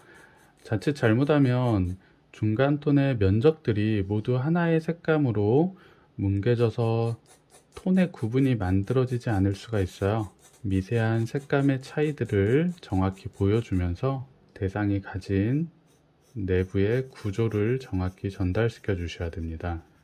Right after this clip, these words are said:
자, 빛이 우측 측면에서 들어오는 빛이기 때문에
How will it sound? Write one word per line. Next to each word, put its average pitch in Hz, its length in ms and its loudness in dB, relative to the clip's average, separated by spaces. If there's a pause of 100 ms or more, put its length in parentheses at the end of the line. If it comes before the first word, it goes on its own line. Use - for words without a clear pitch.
(280)
자, 101 320 -2
빛이 156 460 2
우측 131 600 2
측면에서 208 680 2
들어오는 113 420 0
빛이기 101 360 -6
때문에 98 680 -2